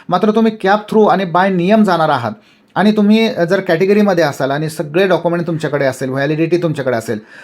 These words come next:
तर नक्कीच महा डीबीटी या पोर्टलवर जाऊन तुम्ही स्कॉलरशिपचा फॉर्म भरू शकता.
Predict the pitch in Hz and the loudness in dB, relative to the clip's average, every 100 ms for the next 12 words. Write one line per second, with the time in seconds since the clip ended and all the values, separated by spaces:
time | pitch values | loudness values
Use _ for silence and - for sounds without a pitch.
0 | - 180 180 180 220 208 175 170 160 202 | -2 2 2 2 0 0 0 0 2 2
1 | 202 180 175 180 185 180 156 151 151 156 | 4 2 2 0 -2 0 0 0 -2 0
2 | 151 151 139 165 196 185 170 156 - 139 | -2 -2 0 0 0 -2 -4 -6 -4 -4
3 | 135 143 - 123 - 165 196 190 190 175 | -4 -8 -6 -8 -2 0 2 2 2 -2
4 | 156 185 | -2 -2